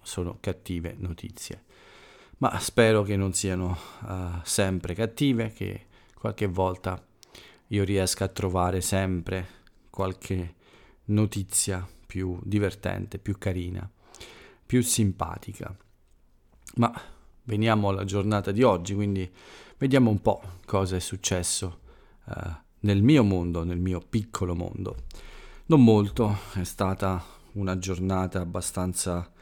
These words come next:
normale come tutte le ultime giornate. Prima c'era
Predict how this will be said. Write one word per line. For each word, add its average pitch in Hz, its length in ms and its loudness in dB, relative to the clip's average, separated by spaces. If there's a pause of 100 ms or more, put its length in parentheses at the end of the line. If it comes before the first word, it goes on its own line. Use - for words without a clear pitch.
(540)
normale 104 580 4
come 101 380 0 (180)
tutte 117 460 -2
le 92 100 -2
ultime 95 420 -4
giornate. 117 760 0 (1000)
Prima 185 300 6
c'era 113 380 8